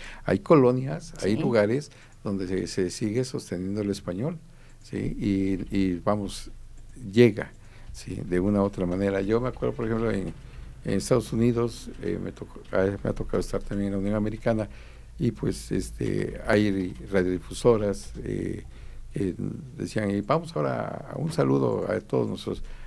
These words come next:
Speaker 1: audioparlantes hispanos", ¿no? Y, o sea, vamos, en,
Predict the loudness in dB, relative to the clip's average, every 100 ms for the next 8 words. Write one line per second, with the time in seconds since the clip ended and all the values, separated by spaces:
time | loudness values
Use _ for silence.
0 | -14 -4 0 0 0 -2 -2 0 -2 -2
1 | -4 -6 -12 0 2 2 -2 -2 0 0
2 | -4 -6 0 0 -2 -8 -20 -20 -20 0
3 | 2 2 -6 -4 -2 -2 -4